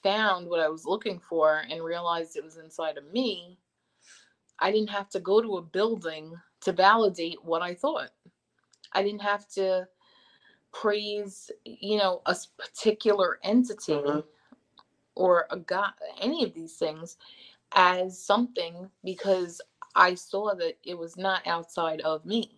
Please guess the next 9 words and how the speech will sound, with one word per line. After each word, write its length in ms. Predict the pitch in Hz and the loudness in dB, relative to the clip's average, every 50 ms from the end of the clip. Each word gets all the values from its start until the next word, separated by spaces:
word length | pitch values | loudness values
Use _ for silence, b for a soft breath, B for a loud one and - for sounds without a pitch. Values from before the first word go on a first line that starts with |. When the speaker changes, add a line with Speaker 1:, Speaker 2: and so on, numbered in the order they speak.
| _ _ _ _ _ _ _ _ _ b b b b b b b b b b b b b b _ - | _ _ _ _ _ _ _ _ _ b b b b b b b b b b b b b b _ -2
Speaker 1:
And 180 | - 190 190 185 | -2 0 0 0
even 240 | 214 226 220 220 214 | 0 0 2 2 4
though 240 | 214 208 208 196 - | 4 4 4 4 2
I 100 | - 175 | -2 -4
know 280 | 185 185 185 185 185 180 _ _ - | -4 -4 -4 -4 -4 -6 _ _ -6
for 160 | 180 180 175 | -4 -4 -4
some 240 | 175 - 190 180 180 | -2 -4 -4 -4 -4
people, 480 | - - 196 190 - - 196 196 190 180 | -6 -8 -8 -6 -2 0 0 0 2 0
like, 220 | 175 165 160 _ | -2 -2 -4 _